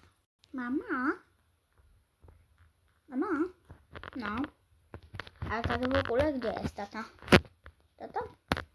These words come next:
Tak, tata. Tata jest w aucie, czeka na nas w aucie. Mamo! Co? Bo ja się boję. Czego się boisz? Normalnie mi zęby wyrywa.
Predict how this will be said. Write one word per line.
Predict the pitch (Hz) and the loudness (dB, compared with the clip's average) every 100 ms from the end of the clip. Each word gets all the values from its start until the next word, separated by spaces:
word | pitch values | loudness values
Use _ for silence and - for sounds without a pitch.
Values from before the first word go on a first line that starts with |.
| - - | -8 -4
Tak, | 208 214 | -4 -4
tata. | - - 226 254 - - - - - - - | -6 -6 -8 -8 -14 -16 -14 -14 -12 -12 -8
Tata | 196 196 - 370 | -6 0 2 2
jest | 233 226 302 | 2 0 -2
w | - - - | -6 -12 -4
aucie, | 196 190 - | -2 -2 -6
czeka | - - 254 | -14 -8 -2
na | 262 | 2
nas | 277 - | 6 4
w | 208 | 4
aucie. | 196 - - - - - - - - - - - - - - - - - - - - - | -6 -8 -10 -4 2 2 0 -8 -12 -10 -6 0 2 0 -8 -10 -14 -20 -20 -20 -14 -8
Mamo! | 320 285 277 277 277 269 269 269 254 214 - - - - - - _ - - | 0 4 4 4 4 4 2 2 0 2 2 2 0 -6 -18 -20 _ -20 -18
Co? | - - 247 208 196 - - - - - - | -14 -12 -10 -10 -8 -2 0 0 -8 -14 -12
Bo | 269 | -6
ja | 285 | 0
się | - - | 0 0
boję. | 269 - 240 233 214 190 - - - - - - - - - - - | 2 8 10 10 6 4 6 6 6 0 6 8 8 6 2 -18 -14
Czego | - 262 | -12 -12
się | - 233 | -12 -12
boisz? | 247 - - 107 - - - - - - - - - - - | -10 -8 -6 -8 -2 -2 -2 -4 -14 -20 -20 -20 -20 -14 -6
Normalnie | 269 285 294 294 294 | 0 4 6 8 8
mi | 294 | 6
zęby | 294 277 254 226 - | 4 4 4 4 2
wyrywa. | - 196 214 - | -2 0 2 6